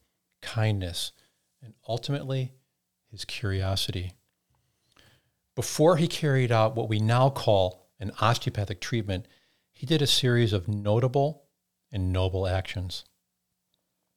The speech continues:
He noticed that this mother with two children were poor and in distress. He felt a wave of pity.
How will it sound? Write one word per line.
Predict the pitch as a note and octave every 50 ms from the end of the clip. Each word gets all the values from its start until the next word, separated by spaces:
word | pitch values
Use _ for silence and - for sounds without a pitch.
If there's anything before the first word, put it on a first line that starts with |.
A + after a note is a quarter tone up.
| _ _ _ _ _ _ _ _ _ _
He | _ - A#2+
noticed | G#2+ G#2 G#2+ G#2+ A2+ B2 A#2+ - -
that | A#2 G#2 G#2 -
this | - G#2 - - A2+
mother | G#2+ G#2 G#2+ G#2+ A#2+ A2+ A#2 A#2 -
with | - G#2 - -
two | - - A2 G2+
children | G2 - - - G2+ G2 G2+ G2+ G2 F#2+ - _ _ _ _ _ _
were | - F2+
poor | - - - - - A2+ G#2 G2 E2+ D#2+ F2+ - _
and | - G#2 G2
in | F#2+ F#2
distress. | F#2 F#2 - - - G#2 F#2 E2+ E2 - - - - _ _ _ _ _ _ _ _ _ _ _ _ _ _ _ _ _ _ _ _ _ _ _ _ _ _ _ _
He | _ - G2+
felt | - - - - A#2+ A2+ A2 A#2 - - - _ _ _ -
a | G2+
wave | F#2 F2+ F#2 F2+ F2+ F2+ F#2 G2 - - _ _
of | G#2+ F2+ - -
pity. | - G2+ F#2+ F2 F#2 F2 D#2+ E2